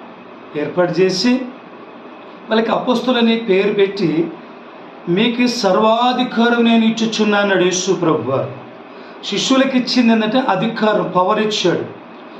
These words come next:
స్వస్థత పరచటానికి, దయ్యాలను ఎలగొట్టడానికి,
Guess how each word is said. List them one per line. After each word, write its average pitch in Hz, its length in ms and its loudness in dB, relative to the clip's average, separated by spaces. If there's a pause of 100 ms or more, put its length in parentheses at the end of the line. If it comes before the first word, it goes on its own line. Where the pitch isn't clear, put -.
(180)
స్వస్థత 196 280 0
పరచటానికి, 196 760 0
దయ్యాలను 190 480 2
ఎలగొట్టడానికి, 185 920 0